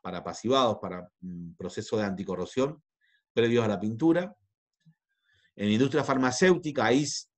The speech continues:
y en, en farmacéutica, lo que serían alimentos, se deberían usar leyes muy altas y muy probable que tengamos que usar la vía térmica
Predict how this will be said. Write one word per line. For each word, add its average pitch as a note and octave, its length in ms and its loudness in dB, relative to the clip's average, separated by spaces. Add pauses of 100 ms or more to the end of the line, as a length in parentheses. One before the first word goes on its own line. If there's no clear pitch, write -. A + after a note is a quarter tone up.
y G#2+ 140 -4
en, G2 520 -4 (100)
en F#2+ 520 -2
farmacéutica, A2+ 800 2
lo G2 120 2
que F#2 80 -2
serían B2+ 260 -2
alimentos, D#3 580 0
se B2+ 100 2
deberían A2+ 400 6
usar B2+ 260 0
leyes C3 340 4
muy D3 260 2
altas D3 520 0 (380)
y A2+ 160 -2
muy A#2 200 2
probable B2+ 360 2
que B2+ 80 -2
tengamos G#2+ 460 -4
que A2 80 -8
usar A2 280 -2
la A2 120 0
vía G#2+ 240 0
térmica G2+ 520 -2